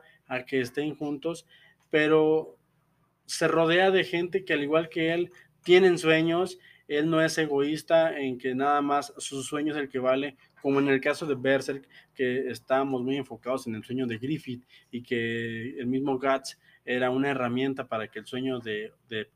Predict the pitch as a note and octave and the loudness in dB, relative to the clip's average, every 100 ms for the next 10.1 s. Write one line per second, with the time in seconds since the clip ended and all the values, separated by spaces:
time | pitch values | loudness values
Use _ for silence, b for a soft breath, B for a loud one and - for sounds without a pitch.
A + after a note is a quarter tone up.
0 | - D3+ D3 B2+ A#2 A2+ G#2 A2+ A#2+ A2 | -10 -8 -6 -6 -6 -10 -12 -8 -8 -8
1 | A#2+ A2 G#2 G#2 A2 A#2+ A#2+ A#2+ C3+ C3+ | -10 -8 -10 -8 -6 -4 -6 -8 -12 -16
2 | b b - A#2 A2+ A2+ B2 A#2+ G#2 G2+ | b b -12 -8 -4 -4 -4 -6 -8 -10
3 | B2+ - A2+ - D#3 E3 D3+ D#3 D#3 E3+ | -10 -8 -10 -8 -6 -6 -2 -4 -4 -8
4 | E3+ b b b B2 B2 C3+ C#3+ D3 C#3 | -10 b b b -6 -2 0 0 -2 -2
5 | C3+ C3+ C3 B2 - E3 E3+ C#3 - C#3+ | -2 -2 -6 -8 -4 -2 0 -2 -2 -4
6 | D3 D#3 D#3 b b - C3+ E3 F3 E3+ | -4 -6 -10 b b -12 0 2 2 2
7 | E3 E3 D3+ E3 D#3+ D#3+ D3+ C3 A#2+ C3+ | 0 0 -2 -2 0 0 0 -4 -6 -6
8 | C3+ D3 - C3+ B2 B2 - C#3 C#3+ B2+ | -6 -8 -10 -10 -10 -14 -8 -6 -6 -10
9 | A2+ C#3+ D3+ D3 D3+ D3 C3+ C#3 D3 - | -8 -6 -4 -4 -6 -6 -4 -2 -2 -4
10 | D#3+ | -4